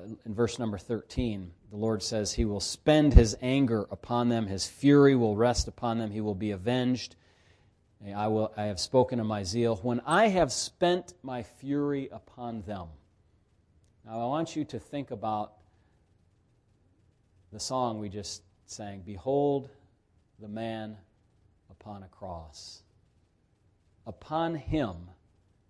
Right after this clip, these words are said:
was spent the fury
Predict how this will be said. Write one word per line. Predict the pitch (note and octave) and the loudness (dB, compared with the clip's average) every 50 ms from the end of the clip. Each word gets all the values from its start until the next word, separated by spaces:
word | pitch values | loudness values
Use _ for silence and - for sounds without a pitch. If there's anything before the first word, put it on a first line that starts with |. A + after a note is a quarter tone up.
| _ _ _ _ _ _ _ _ | _ _ _ _ _ _ _ _
was | - G#2+ A2+ A2 - | -10 -8 -8 -6 -6
spent | - - - - - _ - E3 D3+ A#2 G#2+ - - - - - - - - - - - _ _ _ _ _ _ _ _ - F#2+ | -8 -8 -8 -10 -8 _ -2 -2 -2 -2 -4 -8 -14 -16 -10 -6 -4 -2 -2 -4 -6 -10 _ _ _ _ _ _ _ _ -16 -12
the | G#2 G#2 | -10 -10
fury | F#2+ - - - C#3+ D3 D3+ D#3 D3+ C3 A2 G2 F#2 F2+ E2+ | -10 -12 -14 -8 -2 0 2 2 2 2 0 -2 -6 -10 -14